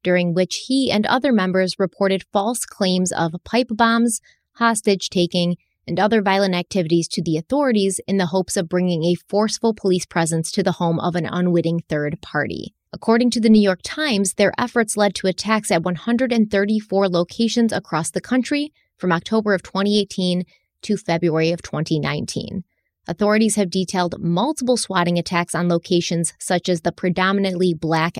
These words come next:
Alfred Street Baptist Church, ProPublica's New York office, and the office of Kirsten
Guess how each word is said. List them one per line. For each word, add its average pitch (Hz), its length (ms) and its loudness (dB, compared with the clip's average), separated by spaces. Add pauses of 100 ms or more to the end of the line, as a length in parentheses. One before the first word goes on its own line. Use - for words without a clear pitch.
Alfred 170 400 0
Street - 320 -2
Baptist 214 500 0
Church, 202 360 0 (420)
ProPublica's 208 920 0
New 180 180 2
York 156 300 0
office, 247 520 0 (320)
and 202 220 0
the 202 100 2
office 185 380 0
of - 240 -4
Kirsten 202 580 -2